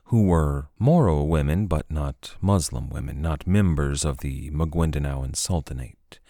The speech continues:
Dampier suggests that they may have had help from Raja Laut to enact their escape, and it's entirely possible they did. But we can wish them happy lives among the mountain people of Mindanao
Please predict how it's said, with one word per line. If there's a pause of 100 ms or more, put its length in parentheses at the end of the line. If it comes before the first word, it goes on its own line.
(880)
Dampier
suggests
that
they
may
have
had
help
from
Raja
Laut
to
enact
their
escape,
and (540)
it's
entirely
possible
they
did. (1120)
But
we
can
wish
them
happy
lives
among
the
mountain
people
of
Mindanao